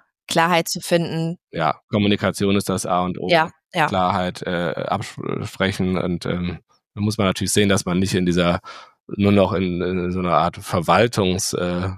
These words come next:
Speaker 2: Verwaltung landet, nur noch über diese Dinge spricht. Aber, äh, das, Kommunikation ist, ist super wichtig und, und hilft total und, ähm, jeder seine Bedürfnisse klar artikuliert und die nötigen Aufgaben verteilt und, ähm, erkennt, ja.
Speaker 1: Vielen, vielen Dank für diese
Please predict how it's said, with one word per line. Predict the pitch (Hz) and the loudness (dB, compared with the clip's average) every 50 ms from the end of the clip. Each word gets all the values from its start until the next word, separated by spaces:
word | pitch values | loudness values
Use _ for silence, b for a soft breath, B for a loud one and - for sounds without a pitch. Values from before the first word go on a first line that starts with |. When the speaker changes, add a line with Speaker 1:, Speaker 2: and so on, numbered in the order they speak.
| - _ _ _ _ _ _ _ _ 143 | -12 _ _ _ _ _ _ _ _ -12
Speaker 2:
Verwaltung | - - 101 87 90 95 110 113 117 104 101 | -8 -6 -4 0 2 2 4 4 2 4 4
landet, | 95 - 95 104 - | 4 4 4 2 2
nur | 98 104 | 2 2
noch | 107 98 92 | 2 2 0
über | 101 98 92 92 | 0 -2 -2 -2
diese | 107 101 110 98 | -2 -2 -2 -2
Dinge | 95 104 107 110 113 | 0 0 2 2 2
spricht. | 110 - - 104 107 127 131 - B B B B B B B | 0 0 2 4 4 4 4 0 B B B B B B B
Aber, | - 113 113 107 107 104 104 104 90 | 2 4 4 6 6 6 6 6 6
äh, | 104 107 101 101 98 101 104 B B B B _ - | 6 4 4 4 2 0 -2 B B B B _ 0
das, | - 117 120 - - 143 - - 139 139 143 | 2 2 2 0 -6 _ -16 -14 -12 -2 0
Kommunikation | - 170 156 147 139 143 123 117 131 131 127 | 2 4 4 4 4 4 4 4 4 2 2
ist, | 120 113 | 2 0
ist | 107 107 | -2 -4
super | 123 117 - 110 101 | -4 -2 0 2 2
wichtig | 113 120 - - 110 - 104 | 2 2 2 0 -2 -2 -2
und, | 98 | -2
und | 98 98 | -2 0
hilft | 98 117 117 110 - | 0 0 0 0 -2
total | - 107 - - 104 92 95 95 98 92 | -4 -2 0 2 4 4 4 4 4 2
und, | 82 87 87 87 87 - | 2 0 0 -2 -4 -4
ähm, | - 78 82 87 90 95 110 107 101 - | -6 -6 -4 -6 -6 -8 -12 -16 -10 -4
jeder | 107 107 98 95 | 0 0 2 2
seine | 101 95 95 95 | 2 0 0 0
Bedürfnisse | 95 98 107 104 - 107 98 101 - | 0 0 -2 -2 -2 -6 -10 -10 -4
klar | - 104 82 87 90 | 0 2 2 2 2
artikuliert | 90 - - - 104 - 101 95 90 95 98 95 98 - | 0 -4 -6 -10 -10 -6 -4 -2 0 2 2 2 0 -2
und | 80 87 90 - b b b b b b _ - | -4 -6 -6 -8 b b b b b b _ 0
die | 110 | 2
nötigen | 98 98 92 - 101 92 78 | 2 2 2 2 2 2 2
Aufgaben | 90 95 - - 92 85 90 92 - | 2 2 2 2 0 2 2 0 -2
verteilt | - 95 - - 101 90 90 92 98 - | -4 -4 -2 0 2 2 2 2 0 -2
und, | - - 82 82 - - | -4 -6 -6 -8 -8 -10
ähm, | - 87 85 85 - | -8 -8 -8 -8 -8
erkennt, | 90 - - 92 87 92 95 - - - _ _ _ - | -10 -6 -4 -2 -2 -2 -2 -4 -8 -14 _ _ _ -6
ja. | 107 98 98 - 156 123 - _ _ _ _ _ B B B B B B B B B B B B B B _ | -4 -2 -2 -2 -4 -8 -16 _ _ _ _ _ B B B B B B B B B B B B B B _
Speaker 1:
Vielen, | _ - - 202 185 190 185 | _ 0 4 6 6 6 6
vielen | - - 202 190 185 180 180 175 | 4 2 4 4 6 6 6 6
Dank | 185 175 170 170 165 165 | 4 4 4 2 -2 -4
für | - - 185 170 | -4 -4 -4 -2
diese | 180 180 175 190 180 170 165 165 170 175 | -2 -2 -2 0 2 4 4 4 4 2